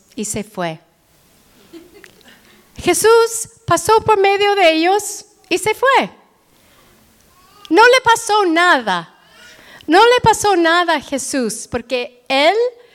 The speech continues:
fue protegido, porque no fue su tiempo. La gente no tenía m-, ningún poder sobre él.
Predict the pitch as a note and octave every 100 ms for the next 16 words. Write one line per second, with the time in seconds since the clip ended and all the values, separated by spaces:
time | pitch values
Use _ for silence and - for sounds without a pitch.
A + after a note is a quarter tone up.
0 | _ _ - - D4+ C4 B3+ D4+ D4 C#4+
1 | C#4 B3 A#3+ - C#4 G#3+ G3 F#3 G#3+ _
2 | _ _ C4+ C4 C4 C4 F4+ - A#4+ A4+
3 | F#4+ - A3 G3 F#3 - G#3 D#4 - -
4 | - - D4+ - A#4 B4 C5 G#4+ G4 G4
5 | F4+ E4+ E4+ D#4 C#4+ C#4 C4+ C#4 C4+ C4
6 | F4+ F#4+ F4 D4 C#4+ C#4 C4+ - A#3 G#3+
7 | G#3 F#3+ F#3 F#3+ C#4 G4+